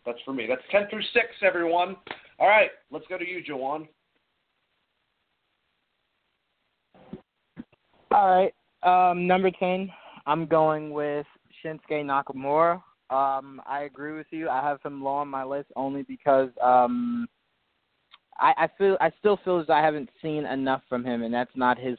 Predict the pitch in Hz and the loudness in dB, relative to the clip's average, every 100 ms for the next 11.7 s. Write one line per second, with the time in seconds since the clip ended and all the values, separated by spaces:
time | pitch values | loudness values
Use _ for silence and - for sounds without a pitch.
0 | _ 127 127 139 _ _ _ _ _ _ | _ 4 4 4 _ _ _ _ _ _
1 | _ 127 127 123 120 120 113 - _ 156 | _ 4 4 4 -2 -10 -14 -18 _ -10
2 | 160 156 151 151 143 123 139 139 135 - | -10 -8 -8 -8 -14 -14 -8 -6 -8 -10
3 | 139 127 117 117 123 120 - 127 123 113 | -10 -8 -6 -2 -2 -4 -6 -4 -4 -4
4 | 113 117 127 120 110 110 113 - 143 143 | -4 -4 -6 -6 -10 -10 -10 -4 -2 0
5 | 127 120 113 117 - - 120 110 110 - | 0 0 0 -2 -2 -6 -4 -4 -4 0
6 | 113 107 - 110 107 107 104 107 _ _ | 2 2 4 4 4 2 0 -2 _ _
7 | _ - _ - 127 127 123 120 117 113 | _ -20 _ 2 4 6 4 0 -8 -12
8 | - _ _ _ _ 170 170 - 143 139 | -16 _ _ _ _ -8 -8 -6 -4 -4
9 | _ 151 139 139 123 120 123 117 123 127 | _ -12 -10 -10 -8 -6 -4 -6 -6 -8
10 | 123 123 117 131 151 - 143 139 - 143 | -8 -8 -6 -10 -12 -8 -6 -6 -8 -10
11 | 135 131 120 127 123 127 123 | -8 -6 -2 -2 -2 -4 -6